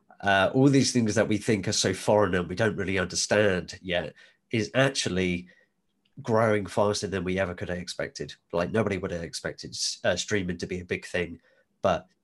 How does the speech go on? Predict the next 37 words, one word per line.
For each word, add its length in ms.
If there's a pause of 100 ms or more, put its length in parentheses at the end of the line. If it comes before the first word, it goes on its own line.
(100)
in 160
the 120
span 320
of, 120
like, 200
what 160
was 120
it? 160 (680)
Since, 560
I 120
think, 260
streaming 520
on 260
t-, 120 (140)
Twitch, 580
I 40
think 180
it's 100
been 260
eight 200
years 360
it's 100
been 160
around, 420
but 140
in 80
the 100
last 380
two, 480
three 400
years, 520 (400)
it's 280
become 720 (1900)
so 320
profitable 720
for 340 (160)
Amazon. 480